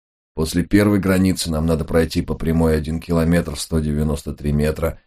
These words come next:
и мы окажемся в том самом регионе, куда вы все планировали попасть. То есть ваши планы не пострадают, просто вы пройдете не одну границу, а две. Причем пройдете быстро, одну за другой.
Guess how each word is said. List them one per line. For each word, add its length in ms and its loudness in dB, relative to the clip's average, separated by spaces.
и 60 -10
мы 180 2
окажемся 540 0
в 60 -10
том 160 -6
самом 320 0
регионе, 500 0
куда 320 0
вы 100 -2
все 200 -4
планировали 560 -2
попасть. 560 -10
То 140 4
есть 340 -4
ваши 360 2
планы 380 2
не 100 0
пострадают, 760 2
просто 320 -8
вы 100 -2
пройдете 540 0
не 100 2
одну 300 -2
границу, 560 0
а 120 -2
две. 380 -6
Причем 320 -2
пройдете 460 2
быстро, 500 -4
одну 300 0
за 120 -10
другой. 480 -6